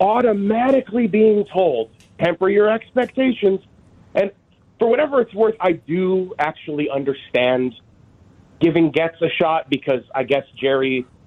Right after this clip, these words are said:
wants to just come right back out firing, and, you know, hats off to him if he actually does. But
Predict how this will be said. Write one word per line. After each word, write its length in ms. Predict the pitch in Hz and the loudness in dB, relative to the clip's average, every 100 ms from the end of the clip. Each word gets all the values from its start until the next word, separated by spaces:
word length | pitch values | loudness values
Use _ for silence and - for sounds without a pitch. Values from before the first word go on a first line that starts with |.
| _ | _
wants 300 | 131 143 147 - | 0 0 -4 -10
to 80 | 151 | -6
just 240 | 139 - _ _ _ _ _ - _ - | -6 -6 _ _ _ _ _ -20 _ -4
come 160 | 127 | 0
right 220 | 151 180 | 0 0
back 220 | - 165 160 | -2 -2 -2
out 220 | 151 - | -4 -2
firing, 480 | 143 143 139 139 127 | 0 2 2 2 0
and, 160 | 117 | -2
you 120 | 123 | -2
know, 100 | 120 | -2
hats 320 | 113 151 151 151 | -2 -4 -4 -2
off 180 | 143 - | -2 -2
to 60 | |
him 160 | 131 127 | -2 -4
if 80 | - | -6
he 140 | 127 | -10
actually 460 | 117 120 - 131 123 | -8 -8 -6 -4 -2
does. 320 | 123 127 131 _ | 0 0 -2 _
But 160 | 131 | -4